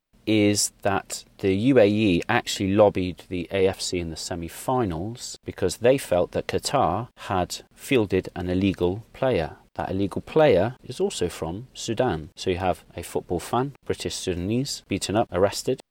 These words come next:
and you have a Qatari Sudanese footballer playing for Qatar who was highlighted as a possible illegally fielded player by the U A E. Now, the A F C quashed U A E's challenge,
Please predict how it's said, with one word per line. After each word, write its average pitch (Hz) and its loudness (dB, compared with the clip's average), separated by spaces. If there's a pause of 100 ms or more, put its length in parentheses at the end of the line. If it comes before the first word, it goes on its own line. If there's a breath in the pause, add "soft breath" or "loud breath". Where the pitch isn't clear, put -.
(140)
and 87 -2
you 87 -2
have 87 -2
a - -8
Qatari 95 0
Sudanese 90 -4 (100)
footballer 98 -2
playing 98 -2
for - -4
Qatar 92 -4
who 90 0
was 87 2
highlighted 92 -2 (200)
as 85 -6
a - -10
possible 92 -6
illegally 90 2
fielded 85 -2
player 85 -2
by 87 2
the 85 -4
U 87 -2
A 82 -2
E. 82 -4
Now, 85 0
the 92 2
A 107 8
F 95 2
C 87 -2
quashed - -2 (280)
U 98 0
A 92 6
E's 92 2
challenge, 113 -6